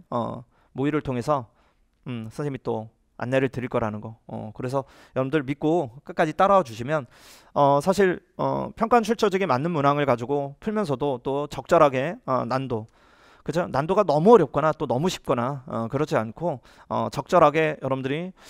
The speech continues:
어, 당해년도 수능에 대한 욕구를 보고, 어, 육구 정도에서 수능이 예측되는 난도가 있잖아요. 그런 부분에서 아주 살짝 더 어렵게, 어, 그래서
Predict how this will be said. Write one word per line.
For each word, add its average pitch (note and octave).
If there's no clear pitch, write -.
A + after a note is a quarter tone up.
어, B2
당해년도 F#3
수능에 F#3+
대한 D#3
욕구를 D#3
보고, B2
어, A#2
육구 C#3+
정도에서 D3
수능이 G3+
예측되는 D#3+
난도가 B2
있잖아요. A#2+
그런 E3
부분에서 D#3
아주 C#3
살짝 F#3+
더 C3+
어렵게, A2+
어, A2
그래서 B2